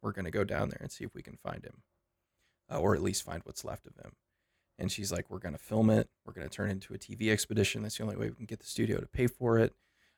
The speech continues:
uh, for the expedition to go find him. Can you come with us and, and be a part of it?" And so they go down to the Amazon to hunt through this untamed wilderness to try and find this guy.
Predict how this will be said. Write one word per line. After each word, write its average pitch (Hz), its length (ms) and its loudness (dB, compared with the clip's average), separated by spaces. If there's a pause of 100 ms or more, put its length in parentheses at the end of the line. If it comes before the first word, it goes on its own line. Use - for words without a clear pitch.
uh, 98 160 4
for 101 160 -4
the 107 80 4
expedition 104 400 -2
to 117 80 -8
go - 100 -6
find 113 300 4
him. 104 260 8 (180)
Can 101 120 -2
you 107 100 2
come - 220 -8
with - 180 -4
us - 320 -2 (600)
and, 98 300 -8
and 101 280 -12 (560)
be - 100 -6
a - 60 -6
part - 240 -6
of - 80 -20
it?" - 80 -20 (1200)
And 95 140 -2
so - 140 -2
they 98 160 0
go 95 120 0
down 113 240 6
to 110 60 10
the 107 180 6
Amazon 101 520 2
to 98 100 -10
hunt - 600 -4 (320)
through 104 320 2
this - 420 0 (640)
untamed 107 720 6
wilderness 98 720 2 (160)
to 117 80 -4
try 107 220 -6
and 95 180 -2
find 87 500 -2 (300)
this 90 140 -10
guy. 58 360 -12